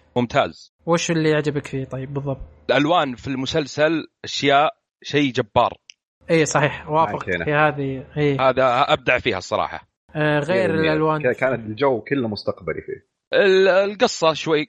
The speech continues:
Speaker 1: كويسة، مع أن الشخصيات مو بمرة.
Speaker 2: حلو. وكيف عالم، عالم المسلسل عجبك ولا؟
Speaker 1: ه-، هذا اللي، هذا اللي خلاني أتابع وأكمل فيه.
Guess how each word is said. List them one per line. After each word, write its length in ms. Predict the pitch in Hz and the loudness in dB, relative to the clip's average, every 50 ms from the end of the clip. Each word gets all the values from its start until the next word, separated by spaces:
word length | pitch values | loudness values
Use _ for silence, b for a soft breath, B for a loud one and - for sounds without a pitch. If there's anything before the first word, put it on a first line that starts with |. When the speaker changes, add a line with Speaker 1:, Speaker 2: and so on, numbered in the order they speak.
| _ _ | _ _
Speaker 1:
كويسة، 340 | - 151 131 123 - - 143 135 - _ _ _ _ _ - | -6 -4 -4 -4 -2 -4 -8 -8 -8 _ _ _ _ _ -2
مع 60 | 117 | -2
أن 60 | 135 | -2
الشخصيات 500 | 139 123 - - - - - 156 131 - | 0 -2 -4 -4 -4 0 2 2 2 2
مو 80 | 143 135 | 0 -2
بمرة. 360 | 113 110 113 104 104 110 120 - - _ _ _ - | 0 0 0 0 0 0 -2 -4 -6 _ _ _ -12
Speaker 2:
حلو. 300 | - - 160 160 170 175 | -6 -2 -2 0 2 2
وكيف 300 | 170 - 226 214 185 - | 2 4 4 2 2 2
عالم، 360 | 160 190 202 190 175 165 165 | 2 2 4 2 2 2 4
عالم 280 | 165 190 185 180 170 165 | 4 4 2 2 -2 -2
المسلسل 680 | 160 156 151 151 147 151 - 175 165 - 156 143 143 | -4 -4 -4 -4 -6 -4 0 0 0 0 0 -2 -2
عجبك 400 | 135 143 151 160 185 180 - - | -2 -2 -4 -2 -4 -4 -4 -2
ولا؟ 320 | 156 143 139 131 127 127 - - - - - - - | -4 -2 -2 -6 -8 -10 -12 -18 -20 -20 -14 -4 0
Speaker 1:
ه-، 20 | 202 | 2
هذا 300 | 220 180 208 254 240 220 | 2 4 2 2 2 2
اللي، 140 | 202 180 190 | 0 2 2
هذا 160 | 240 247 - | 2 2 2
اللي 120 | 185 170 | -2 -2
خلاني 360 | - - 190 180 175 160 151 | -2 0 2 2 2 2 0
أتابع 320 | 143 - - 143 117 113 120 | 0 2 2 0 0 0 -2
وأكمل 360 | 131 127 - 135 127 120 113 | -4 -4 -4 -6 -6 -6 -8
فيه. 160 | - - 95 | -10 -12 -14